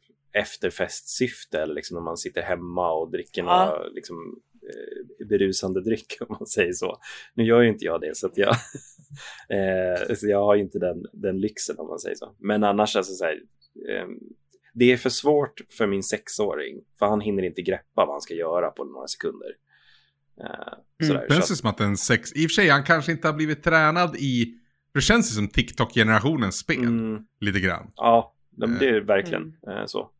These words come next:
Speaker 3: Men
Speaker 1: han har
Speaker 3: han
Speaker 1: inte
Speaker 3: kanske
Speaker 1: heller
Speaker 3: inte har kommit upp i den än, så att
Speaker 1: Nej,
Speaker 3: säga.
Speaker 1: precis. Han har inte heller greppat engelskan riktigt än. Eh,
Speaker 3: Nej,
Speaker 1: så.
Speaker 3: det hjälper
Speaker 2: Nej,
Speaker 3: ju.
Speaker 2: nej.
Speaker 1: Medans Max kan vara liksom så här, ja, men när,
Speaker 2: Mm,
Speaker 1: när det
Speaker 2: ja.
Speaker 1: står "push him", liksom, ja, men då förstår han vad han ska göra, liksom.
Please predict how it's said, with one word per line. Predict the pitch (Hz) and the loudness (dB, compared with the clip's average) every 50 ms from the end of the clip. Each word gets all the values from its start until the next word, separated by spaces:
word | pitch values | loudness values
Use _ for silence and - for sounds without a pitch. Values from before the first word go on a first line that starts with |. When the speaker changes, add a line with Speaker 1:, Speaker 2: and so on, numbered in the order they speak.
| _ _ | _ _
Speaker 3:
Men | 110 110 | 2 4
Speaker 1:
han | 120 120 | 6 6
har | 123 | 6
Speaker 3:
han | 123 | 6
Speaker 1:
inte | - 135 | 6 6
Speaker 3:
kanske | 135 117 110 | 6 6 6
Speaker 1:
heller | 110 107 107 | 6 6 6
Speaker 3:
inte | 104 - | 6 4
har | 143 135 | 4 6
kommit | 143 151 151 147 | 8 6 6 6
upp | - 143 | 6 6
i | 120 | 8
den | 117 107 101 101 | 8 8 6 6
än, | 95 92 92 95 90 85 - - _ _ | 4 2 0 -2 -6 -8 -14 -16 _ _
så | 104 | -4
att | 87 | 0
Speaker 1:
Nej, | 117 113 | 0 0
Speaker 3:
säga. | 92 - 104 | 2 2 0
Speaker 1:
precis. | 101 87 85 107 | 0 0 2 4
Han | 107 117 | 6 6
har | 120 | 6
inte | 120 107 107 | 6 6 4
heller | 107 101 98 | 4 4 4
greppat | 98 104 98 - - 98 - | 4 2 0 2 2 0 0
engelskan | - 120 117 113 107 98 90 85 - - 78 71 78 73 | 2 0 2 2 2 2 0 -2 -4 -4 -6 -6 -6 -6
riktigt | - - _ 71 71 - | -8 -8 _ -10 -6 -6
än. | 73 73 71 - - - _ _ 87 | -6 -6 -8 -10 -16 -20 _ _ -6
Eh, | 92 90 82 | -6 -4 -2
Speaker 3:
Nej, | 85 95 95 98 78 76 76 76 76 76 76 71 - - | -2 -2 -2 -2 -2 -2 -4 -6 -8 -10 -10 -12 -12 -10
Speaker 1:
så. | - - 78 71 101 | -8 -6 -6 -4 -4
Speaker 3:
det | 101 | -2
hjälper | 98 98 98 95 - - | -2 -2 -2 -2 -4 -4
Speaker 2:
Nej, | - | -4
Speaker 3:
ju. | 92 92 | -6 -6
Speaker 2:
nej. | - - - | -6 -6 -4
Speaker 1:
Medans | 160 160 95 92 95 101 | -2 0 0 0 0 -2
Max | 101 92 - - - - | -4 -4 -4 -8 -12 -6
kan | - 92 82 85 | -6 -4 -2 2
vara | 92 92 82 | 4 4 4
liksom | 76 73 - - - - | 2 -2 -8 -10 -12 -8
så | - 78 | -6 -2
här, | 82 | -2
ja, | 92 | 0
men | 95 98 98 | 0 0 2
när, | 95 | 2
Speaker 2:
Mm, | 95 95 95 | 2 2 2
Speaker 1:
när | 95 | 2
det | 92 95 | 2 2
Speaker 2:
ja. | 92 | 2
Speaker 1:
står | - 113 101 87 - - | 2 2 2 2 2 2
"push | - 165 156 - - | 2 2 4 4 2
him", | 110 82 71 71 73 | 2 0 0 -4 -10
liksom, | 78 - - - - - | -14 -12 -12 -12 -10 -4
ja, | - 95 | -4 -2
men | 98 98 | 0 0
då | - - | -2 -2
förstår | - - 110 104 98 - - | -2 0 2 4 4 4 2
han | 78 76 73 | -4 -6 -6
vad | 69 65 | -6 -8
han | - | -8
ska | - - 82 | -6 -8 -6
göra, | 82 82 82 - 50 - | -4 -4 -4 -4 -4 -4
liksom. | 69 78 - - | -6 -8 -10 -14